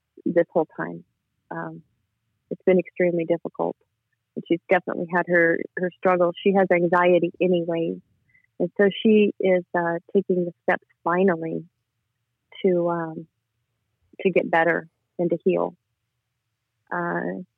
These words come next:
my youngest daughter, J-, uh, Taylor, she was fifteen at the time. It, it was just,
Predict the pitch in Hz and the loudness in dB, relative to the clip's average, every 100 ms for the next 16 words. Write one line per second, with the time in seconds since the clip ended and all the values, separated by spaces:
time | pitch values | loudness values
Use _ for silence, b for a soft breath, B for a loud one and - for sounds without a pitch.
0 | _ - 190 180 180 185 196 202 - - | _ -2 0 2 2 2 4 2 -2 0
1 | 185 185 180 175 185 - 175 170 - 202 | 2 4 2 0 -4 0 0 0 2 4
2 | 202 202 202 202 _ _ _ _ _ - | 4 4 2 -2 _ _ _ _ _ -2
3 | 196 190 202 - - 190 185 - - 180 | -2 0 -4 -2 0 0 -2 -6 -4 -4
4 | 180 180 180 - _ _ _ _ _ _ | -2 -4 -6 -12 _ _ _ _ _ _
5 | _ _ _ _ _ _ - - 196 - | _ _ _ _ _ _ 0 4 4 4
6 | 196 185 180 | 2 2 -4